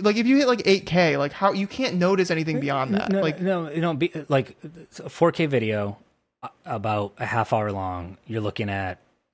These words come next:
Speaker 2: I don't know, a five gig file or something like that. No one's gonna t-, talk about that anymore. I, I, I, that's, that's my, <laughs> that's my
Speaker 1: Mm-hmm,
Speaker 2: fortune.
Speaker 1: mm-hmm.
Speaker 2: No one's, you know, my, my, my Nostradamus moment here is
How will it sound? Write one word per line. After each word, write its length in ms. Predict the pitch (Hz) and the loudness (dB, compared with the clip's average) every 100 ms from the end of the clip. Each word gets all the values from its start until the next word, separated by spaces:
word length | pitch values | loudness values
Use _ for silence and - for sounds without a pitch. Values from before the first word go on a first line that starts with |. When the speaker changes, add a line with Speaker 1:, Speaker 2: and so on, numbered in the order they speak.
| _ _ _ - | _ _ _ -14
Speaker 2:
I 80 | 117 | -10
don't 100 | 101 | -8
know, 120 | 87 | -8
a 40 | |
five 280 | - 127 143 | -4 -2 -2
gig 160 | 156 143 | -4 -2
file 280 | 165 151 156 | 0 0 0
or 60 | 143 | -4
something 180 | 151 156 | -6 -6
like 120 | 143 | -6
that. 260 | 160 156 _ _ _ _ _ - | -6 -8 _ _ _ _ _ -2
No 140 | 143 196 | 2 4
one's 160 | 233 | 2
gonna 180 | 214 156 | 2 0
t-, 140 | - - _ _ | -4 -18 _ _
talk 280 | - 175 165 | -2 0 2
about 280 | 104 95 85 | -2 -6 -10
that 200 | 80 80 | -12 -12
anymore. 420 | 78 78 73 - _ _ _ _ _ - | -16 -18 -20 -20 _ _ _ _ _ -10
I, 80 | 117 | -8
I, 100 | 123 | -6
I, 220 | 131 131 139 | -8 -8 -4
that's, 280 | 131 - - | -4 -4 -6
that's 200 | 135 - | -4 0
my, 200 | 131 110 - - - | 0 -2 -4 -10 -10
<laughs> 300 | - _ - | -14 _ -6
that's 240 | 175 165 160 | -2 0 2
my 120 | 170 | 2
Speaker 1:
Mm-hmm, 120 | 180 | 2
Speaker 2:
fortune. 380 | 127 117 175 170 | 0 0 -2 -4
Speaker 1:
mm-hmm. 100 | 170 - _ _ _ - | -4 -8 _ _ _ 0
Speaker 2:
No 140 | 151 | 4
one's, 300 | 196 196 185 - - - _ 127 | 4 2 -2 -8 -12 -16 _ -8
you 200 | 135 117 | -4 -4
know, 120 | 110 | -2
my, 160 | 113 | -2
my, 140 | 110 131 139 | -2 -4 -2
my 180 | 127 | -2
Nostradamus 840 | 113 110 104 110 101 98 95 - 117 | 0 -2 -4 -4 -4 -6 -8 -10 -8
moment 360 | 113 95 87 | -8 -6 -8
here 180 | 95 90 | -10 -10
is 220 | 90 - | -10 -14